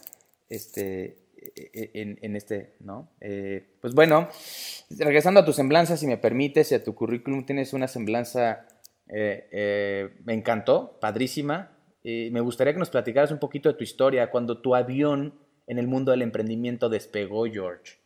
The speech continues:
¿Despegaste de dónde? ¿Qué avión era? ¿Qué era? ¿Un siete ochenta y siete o era una, una pequeña avioneta? Este... ¿en qué, en qué empezaste? ¿O en qué empezaste a volar? ¿En un parapente?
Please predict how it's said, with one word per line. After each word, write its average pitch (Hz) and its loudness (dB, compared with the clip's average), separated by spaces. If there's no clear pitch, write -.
¿Despegaste 127 2
de 107 2
dónde? 117 0
¿Qué 131 2
avión 135 2
era? 139 2
¿Qué 143 0
era? 139 4
¿Un 135 -2
siete 147 0
ochenta 110 -6
y 101 -6
siete 139 0
o 123 4
era 127 6
una, 123 -4
una 135 2
pequeña 131 2
avioneta? 113 0
Este... 104 -2
¿en 139 -4
qué, 160 2
en 175 0
qué 175 4
empezaste? 190 4
¿O 120 8
en 127 4
qué 139 0
empezaste 175 4
a 165 8
volar? 135 8
¿En 147 6
un 151 -2
parapente? 156 6